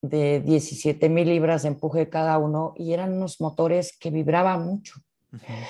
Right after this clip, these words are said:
Speaker 1: Vibraban, tú no lo sentías como pasajero, pero nosotros diario, en una jornada de diez horas,
Speaker 2: Sí, claro.
Speaker 1: pues sí,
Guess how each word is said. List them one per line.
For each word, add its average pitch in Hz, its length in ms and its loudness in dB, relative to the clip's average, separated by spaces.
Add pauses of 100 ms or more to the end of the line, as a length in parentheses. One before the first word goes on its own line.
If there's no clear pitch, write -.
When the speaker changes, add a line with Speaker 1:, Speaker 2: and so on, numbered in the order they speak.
(160)
Speaker 1:
Vibraban, 185 560 6
tú 233 100 2
no 277 120 8
lo 254 100 8
sentías 160 460 2
como 143 200 -4
pasajero, 208 440 -2
pero 131 140 0
nosotros 156 440 -2
diario, 180 680 2
en 143 160 -6
una 147 160 -4
jornada 151 440 -2
de 123 60 -2
diez 143 280 -2
horas, 175 480 0
Speaker 2:
Sí, - 140 -8
claro. 127 260 -8
Speaker 1:
pues 170 140 -4
sí, 214 340 2